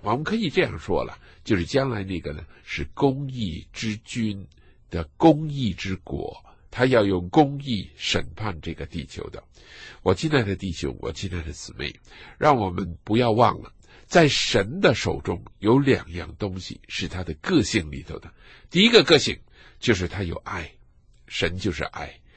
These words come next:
所以呢，因为这样的缘故呢，神就把他的爱子赐给我们，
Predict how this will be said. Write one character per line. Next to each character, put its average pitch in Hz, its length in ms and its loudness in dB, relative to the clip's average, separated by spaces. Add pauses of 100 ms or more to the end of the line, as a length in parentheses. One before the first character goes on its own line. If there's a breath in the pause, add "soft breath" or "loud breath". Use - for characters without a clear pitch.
(140 soft breath)
所 - 180 4
以 117 100 4
呢， 101 160 -4 (220 soft breath)
因 123 200 0
为 113 360 6 (140)
这 180 140 6
样 95 160 6
的 92 80 -4
缘 85 240 -2
故 95 140 -4
呢， 82 140 -10 (120)
神 113 280 -2
就 120 140 4
把 87 180 -4
他 95 160 -6
的 85 100 -6 (100)
爱 175 280 4
子 - 340 -8
赐 - 280 -2
给 82 180 -6
我 - 160 -12
们， - 100 -20